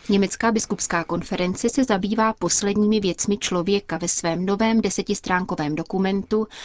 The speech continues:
nazvaném Ať Pán na tobě dokončí, co ve křtu započal. Kulturou pohřbívání vyjadřuje každá společnost svou lidskost a také svůj postoj k živým, upozorňují němečtí biskupové.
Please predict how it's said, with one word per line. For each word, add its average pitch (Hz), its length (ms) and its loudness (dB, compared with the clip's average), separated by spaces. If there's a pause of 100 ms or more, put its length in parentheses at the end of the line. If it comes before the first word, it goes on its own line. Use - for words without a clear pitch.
(240)
nazvaném 220 580 4 (100)
Ať - 280 -8
Pán 220 320 4
na 185 100 0
tobě 156 300 0
dokončí, 190 720 -2
co - 180 0
ve 165 100 0
křtu - 320 -4
započal. 160 720 -2 (760)
Kulturou 254 400 4
pohřbívání 196 800 2
vyjadřuje 170 440 0
každá 180 400 -2
společnost 214 600 -2
svou 170 280 -2
lidskost - 640 -4
a 214 60 -6
také 247 300 0
svůj 220 240 0
postoj 190 440 -2
k 170 80 -4
živým, 165 460 -2 (200)
upozorňují 220 720 2
němečtí 175 500 -2
biskupové. 165 720 -2